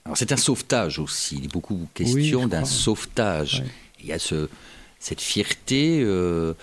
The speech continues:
Speaker 1: peut-être de Siméoné, de, de, de se dire, « Je vais essayer de sauver cette femme. » Parce qu'il a essayé de sauver beaucoup d'autres personnes, de par son métier. Mais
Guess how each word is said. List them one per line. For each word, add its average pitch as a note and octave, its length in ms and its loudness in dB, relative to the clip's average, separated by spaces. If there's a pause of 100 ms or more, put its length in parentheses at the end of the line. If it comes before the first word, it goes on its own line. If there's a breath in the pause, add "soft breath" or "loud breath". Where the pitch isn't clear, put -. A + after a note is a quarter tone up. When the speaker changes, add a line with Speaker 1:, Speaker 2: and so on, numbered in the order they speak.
(1300 loud breath)
Speaker 1:
peut-être A#2 340 2
de F#2 100 2
Siméoné, A2+ 1120 2
de, G2+ 260 2
de, F#2 480 0
de F2+ 80 -4
se - 160 -2
dire, « D3+ 420 0
Je E2+ 220 -2
vais F#2+ 520 0
essayer A#2 440 0
de - 40 -14
sauver G2+ 380 0
cette - 260 -2
femme. » G#2+ 360 -2
Parce E2+ 160 0
qu'il A2+ 180 2
a A2+ 60 4
essayé C3 360 0
de D#3 60 -2
sauver B2+ 300 0
beaucoup G#2+ 260 -4
d'autres F#2+ 240 -2
personnes, A2 480 -2
de F2 80 0
par C3+ 180 -2
son G#2+ 140 0
métier. G2+ 460 0
Mais D#2 280 -2